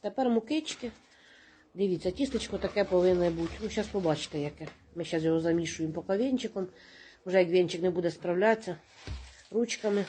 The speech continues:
трошки можна ручки змазати олійкою. Ну, не сильно. Воно не потребує цього. Тісто місить почти не треба. Майже не треба. Чуть-чуть підмішали і все, щоб воно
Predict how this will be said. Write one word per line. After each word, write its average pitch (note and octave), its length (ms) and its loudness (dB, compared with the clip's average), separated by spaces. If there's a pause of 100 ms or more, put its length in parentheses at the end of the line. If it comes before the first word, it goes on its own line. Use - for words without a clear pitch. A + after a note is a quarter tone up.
трошки A3 360 -4
можна F3+ 280 2
ручки F3+ 300 -2
змазати E3+ 480 0
олійкою. G#3 540 0 (580)
Ну, G#3+ 80 2
не A3 120 6
сильно. D3+ 420 0 (360)
Воно F3+ 160 0
не F#3+ 100 2
потребує E3 580 2
цього. D3+ 240 -2
Тісто A3+ 320 -2
місить F3+ 320 2
почти F3+ 300 -6
не F3+ 60 2
треба. C#3 260 -2 (1120)
Майже G3 340 2
не F#3 100 4
треба. D3+ 260 0
Чуть-чуть F#3 500 -4
підмішали G3 640 4
і F3+ 60 2
все, D#3+ 260 -6
щоб F3 160 -8
воно F3 320 0